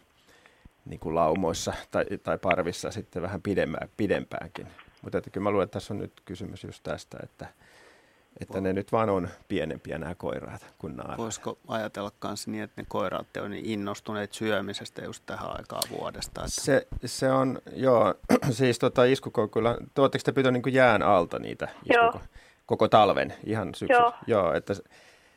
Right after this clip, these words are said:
Speaker 1: että tota, tietysti silloin, kun on kutuaika juuri ennen jäiden lähtöä keväällä, niin silloin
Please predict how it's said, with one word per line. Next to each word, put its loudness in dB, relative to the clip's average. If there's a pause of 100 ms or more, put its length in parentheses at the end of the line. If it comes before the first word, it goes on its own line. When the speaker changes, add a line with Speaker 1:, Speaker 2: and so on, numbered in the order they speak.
(300)
Speaker 1:
että -4
tota, 0
tietysti -2 (140)
silloin, 2
kun 4
on 4 (320)
kutuaika 4
juuri 0
ennen 0
jäiden 2
lähtöä -4 (220)
keväällä, 0
niin -10
silloin -6